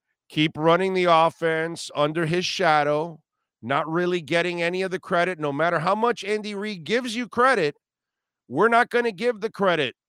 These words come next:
to Nagy or to Peterson or to any of those people until you go out on your own.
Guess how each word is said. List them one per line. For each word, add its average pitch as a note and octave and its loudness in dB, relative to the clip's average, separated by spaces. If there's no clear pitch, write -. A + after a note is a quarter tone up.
to D#3 0
Nagy D3 -2
or C#3 0
to D3 -10
Peterson D3+ -4
or D3 -4
to C3 -10
any G3+ -4
of G3 -6
those G#3+ -2
people A#3 -8
until G3+ -8
you A#3 -8
go B3 4
out C4 4
on C4 0
your C4 0
own. C#4+ 2